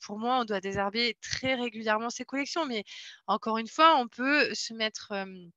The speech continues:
des objectifs sur l'année. C'est-à-dire que moi, je me mettais des objectifs, hein, dans, dans, dans certaines, euh, structures où je disais, bah voilà, cette année, j'ai des axes, c'est un,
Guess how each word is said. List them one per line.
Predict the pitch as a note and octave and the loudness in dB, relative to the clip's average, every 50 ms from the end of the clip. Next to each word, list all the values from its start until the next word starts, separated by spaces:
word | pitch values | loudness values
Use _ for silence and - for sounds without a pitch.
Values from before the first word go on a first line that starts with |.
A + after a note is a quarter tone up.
| _ _ _ _ _ - - - | _ _ _ _ _ -6 -6 -2
des | G#3+ A3+ A#3 A3 A3+ | 0 0 0 0 0
objectifs | A3+ G3+ A3 A3 A3 - - D4 D4+ - | -2 0 0 -2 -2 -2 -4 -4 -4 -2
sur | - - B3 A#3+ | -4 -4 0 6
l'année. | B3+ B3+ C#4 D4+ C#4 | 6 6 6 6 0
C'est-à-dire | B3 - - A3 G#3+ G#3 A3+ B3 A#3 - - | -2 0 -2 -4 -2 0 -2 -2 -2 -2 -4
que | - A#3+ A3 G#3+ G#3 | -2 -2 0 0 0
moi, | G#3 A3 A#3 | 2 2 2
je | B3+ A#3 A#3 | 2 2 0
me | A3+ | -4
mettais | G#3+ G#3+ G3+ A3 | -4 -4 -6 -6
des | - A3 G#3 G#3 | -6 -6 -4 -4
objectifs, | G#3+ F#3+ G#3 G3+ G3+ - - A#3+ - - - | -4 -4 -4 -6 -6 -8 -14 -14 -14 -12 -10
hein, | G3+ F#3 F#3 F3+ F#3 | -8 -8 -8 -8 -10
dans, | F#3 F#3+ F#3+ F#3+ | -10 -10 -12 -12
dans, | F3 F3+ F3 F3+ | -12 -14 -16 -10
dans | F3+ F3+ | -8 -8
certaines, | F3+ - F#3+ F#3 - A3 G#3+ G#3+ | -6 -6 -6 -6 -4 -6 -4 -4
euh, | G3+ F#3+ F#3 F3+ - | -4 -4 -4 -6 -8
structures | - - A3+ - - - - - G4+ G4+ | -8 -10 -10 -10 -10 -8 0 4 4 6
où | E4 C4 | 6 4
je | A3+ - | 0 -2
disais, | - G#3 G3+ A#3+ A#3+ | -4 -4 -2 4 6
bah | A3+ G#3+ | 6 8
voilà, | A3 B3 B3 F#3+ - - - - - - - | 10 10 10 10 8 6 -12 -12 -12 -12 -6
cette | - - A#3+ B3 - | 2 2 4 6 8
année, | B3+ B3 C4 C4 C4 C4 B3 G#3 - _ _ - | 8 8 8 6 4 4 2 2 -2 _ _ -8
j'ai | - G3+ G3+ B3+ C4+ C4+ C4+ | -4 0 4 6 8 8 8
des | A3 A#3+ A#3 A#3+ | 6 4 6 6
axes, | B3 - - - A3 | 4 4 4 -6 -6
c'est | - - A#3+ A#3 | -4 -2 0 0
un, | A#3 | 0